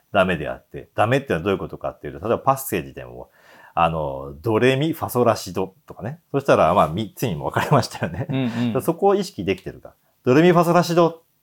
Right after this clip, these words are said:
Speaker 1: てやっちゃうと、実は良くないですよ。
Speaker 2: うん。
Speaker 1: で、何が良くないのかっていうと、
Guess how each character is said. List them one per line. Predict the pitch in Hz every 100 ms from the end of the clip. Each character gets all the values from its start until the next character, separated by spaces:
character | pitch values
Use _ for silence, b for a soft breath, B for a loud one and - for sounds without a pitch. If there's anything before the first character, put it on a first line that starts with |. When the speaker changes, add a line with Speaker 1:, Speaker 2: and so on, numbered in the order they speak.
| _ _
Speaker 1:
て | 139
や | 127
っ |
ち | -
ゃ | 160
う | 127
と、 | - 185 107 69 - _ _ _
実 | 104 87
は |
良 | 87
く | 78
な | 80
い |
で | -
す | - -
よ。 | -
Speaker 2:
う |
ん。 | 117 113 90
Speaker 1:
で、 | 117
何 | 139 165
が |
良 | 208
く | 151
な | 139
い | 123
の | 98
か | 90
っ | -
て | 80
い | 73
う | 76
と、 | - 113 -